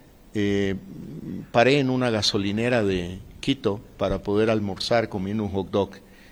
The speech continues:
y se me acercó precisamente una señora venezolana que me dijo: "Yo ya tengo mis papeles en orden, yo ya estoy trabajando, le pido el favor, no expulsa a los venezolanos". Me comprometí con ella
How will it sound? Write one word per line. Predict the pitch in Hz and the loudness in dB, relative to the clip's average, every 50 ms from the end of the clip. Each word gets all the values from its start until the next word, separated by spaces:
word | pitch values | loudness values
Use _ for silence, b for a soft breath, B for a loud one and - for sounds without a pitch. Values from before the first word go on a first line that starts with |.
| b b b - | b b b -8
y | - 113 | -6 -4
se | - - 120 | -2 -2 -2
me | 113 117 | -2 -2
acercó | 113 110 - 127 110 - - 139 139 131 | -2 0 0 -2 -2 -2 -2 -2 -2 0
precisamente | - 131 123 - - 135 123 - 135 123 110 107 113 113 110 - 131 | 0 -4 -4 -2 -4 -6 -4 -2 -2 0 0 0 0 -2 -2 -2 -2
una | 110 107 110 110 107 | 0 0 0 0 0
señora | 107 - - 98 98 104 107 104 101 | 0 -2 -2 -2 -2 -2 0 0 0
venezolana | 92 87 85 85 85 - - 85 85 85 85 80 82 87 - B B B B B B B B B B B B - | 0 -2 -2 -4 -4 -4 -4 -2 -2 -2 -4 -4 -6 -10 -12 B B B B B B B B B B B B -2
que | - 107 | 0 2
me | 104 110 110 | 4 4 4
dijo: | 117 123 120 131 131 127 117 101 90 - - - - 110 | 4 4 4 6 8 8 8 6 4 -4 -14 -12 -12 -4
"Yo | 107 107 120 | 2 6 8
ya | 131 131 120 | 8 8 6
tengo | 123 123 117 117 113 | 4 2 0 2 2
mis | 107 101 95 | 0 0 0
papeles | - - 104 - 110 107 107 101 | -2 -4 0 4 4 4 4 4
en | 98 98 98 | 2 0 0
orden, | 98 104 107 104 101 104 104 101 | 2 2 2 2 2 2 0 2
yo | 98 104 104 | 2 2 2
ya | 104 | 2
estoy | 101 - - 104 98 | 2 2 0 0 2
trabajando, | - 101 98 92 90 90 98 98 101 98 95 104 104 B B B B B B B B - | 2 2 2 2 2 2 0 0 0 0 -2 -4 -6 B B B B B B B B -2
le | 101 98 | -2 2
pido | - 123 127 127 | 4 6 6 6
el | 123 113 | 6 4
favor, | - - 92 90 92 92 90 - | 2 2 4 4 4 2 0 0
no | 101 110 117 | -2 -2 0
expulsa | 117 - - - - 123 120 113 104 - - | 0 -2 -4 -2 2 4 4 4 4 2 0
a | 92 | 0
los | 87 85 80 | 0 0 -2
venezolanos". | 85 90 85 82 87 - 92 90 85 90 90 87 98 - - b b b b b b b b - - | -2 -2 -2 -2 -4 -4 -4 -4 -4 -4 -6 -8 -10 -12 -18 b b b b b b b b -16 -10
Me | - | -10
comprometí | 104 - 113 104 - - 113 110 110 110 - 147 | 0 0 0 0 2 2 2 2 2 2 0 0
con | 139 131 117 101 | 2 2 0 0
ella | 95 90 82 82 90 95 | 0 0 -2 -2 -4 -6